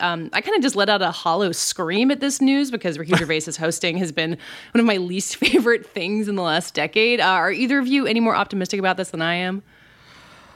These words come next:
Speaker 2: Well, I mean, I'm a God-fearing person, and I just find it
Speaker 1: <laughs>
Speaker 2: so offensive. Uh, no, I mean, I, I,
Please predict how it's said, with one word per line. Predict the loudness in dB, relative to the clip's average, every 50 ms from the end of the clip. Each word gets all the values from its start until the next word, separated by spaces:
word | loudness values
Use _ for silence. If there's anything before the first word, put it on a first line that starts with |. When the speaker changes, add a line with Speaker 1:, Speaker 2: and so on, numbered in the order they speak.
| -20 -20 _ _ -4
Speaker 2:
Well, | 0 2 2 2 2 0 -2 -4
I | -4
mean, | -4 -2 -2
I'm | 0 0 0
a | 0
God-fearing | 0 -2 -2 -2 -4 -6 -6 -6 -6 -6
person, | -6 -8 -8 -8 -8 -8 -8 -6
and | -6 -6
I | -6 -6
just | -6 -2 0 0
find | 0 0 0 -4
it | -6 -8 -10 -12 -14
Speaker 1:
<laughs> | -14 -14 -12
Speaker 2:
so | -8 -4 -2 0 2 2 0 -2
offensive. | -2 -4 -4 -4 -4 -4 -4 -4 -4 -4 -4 -4 0 2
Uh, | 2 4 4 2 0 0
no, | 2 2 4 4 4 4
I | 2 2 2 2
mean, | 0 0 0
I, | 0 0 2 0 0 2 0
I, | 0 0 -2